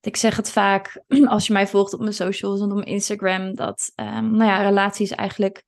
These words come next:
enorme snelkookpannen zijn voor heling. En dat relaties jou eigenlijk als geen ander kunnen triggeren in pijn die er eventueel nog zit van vroeger.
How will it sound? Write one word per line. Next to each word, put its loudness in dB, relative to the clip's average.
enorme 2
snelkookpannen -4
zijn -4
voor -2
heling. 2
En -4
dat -2
relaties -2
jou -2
eigenlijk -2
als -4
geen -4
ander 6
kunnen -2
triggeren -2
in 4
pijn 4
die 2
er 0
eventueel -2
nog -4
zit -8
van -2
vroeger. -4